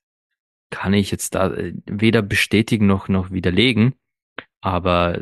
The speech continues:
es gibt genügend, genügend Hinweise, dass Tantra vor Yoga da war und Yoga erst aus dem Tantra entstanden ist. Aber wir wollen hier jetzt nicht wissenschaftlich werden.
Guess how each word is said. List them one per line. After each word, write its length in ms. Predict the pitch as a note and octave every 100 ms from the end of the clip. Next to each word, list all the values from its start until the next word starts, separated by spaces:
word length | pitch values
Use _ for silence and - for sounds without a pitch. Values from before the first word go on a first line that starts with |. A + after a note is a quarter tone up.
| -
es 240 | A2 - -
gibt 220 | G#2+ -
genügend, 840 | F#2 F#2 G#2+ D3 C3 C3 C#3 - - _ _ -
genügend 480 | F2 G2 A#2+ G#2+
Hinweise, 760 | F#2 B2 G2+ E2 E2+ E2+ A#2 A#2+ _ _
dass 220 | F#2+ -
Tantra 480 | - F#2 A2+ - G#2
vor 280 | - B2 B2+
Yoga 460 | F2+ F#2 C3 F#2 E2+
da 260 | E2+ F2
war 140 | F2 C2+
und 140 | G#2
Yoga 320 | F2+ A#2 A#2
erst 240 | A#2 A#2 A2
aus 120 | -
dem 120 | G#2
Tantra 340 | G2 G#2+ A2+
entstanden 500 | A2 - C3+ C#3 -
ist. 300 | - - - _ _ _ _ _ _ _ _ _ _ _ - - _ _ _ _ -
Aber 220 | A#2+ D3+
wir 120 | D3
wollen 160 | C3+ A#2
hier 100 | G#2
jetzt 160 | -
nicht 160 | F2+ -
wissenschaftlich 600 | F2+ G#2 - - - -
werden. 260 | - -